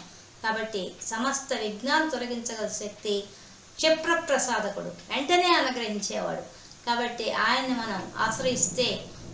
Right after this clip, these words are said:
మనం విఘ్నాలు తొలగించుకొని అన్నింటిలో విజయం సాధిస్తాం. అన్నింటికన్నా ముఖ్యమైనది ఆయన, ఉమ్, చతుర్భుజుడు,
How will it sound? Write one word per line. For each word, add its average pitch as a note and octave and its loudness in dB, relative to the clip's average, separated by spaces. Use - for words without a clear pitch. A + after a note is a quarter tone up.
మనం C#4+ 0
విఘ్నాలు A#3+ 4
తొలగించుకొని A#3 -2
అన్నింటిలో D4 2
విజయం B3 2
సాధిస్తాం. G#3 -2
అన్నింటికన్నా A#3 -2
ముఖ్యమైనది G#3+ -2
ఆయన, A3 2
ఉమ్, A2 -6
చతుర్భుజుడు, A3 -2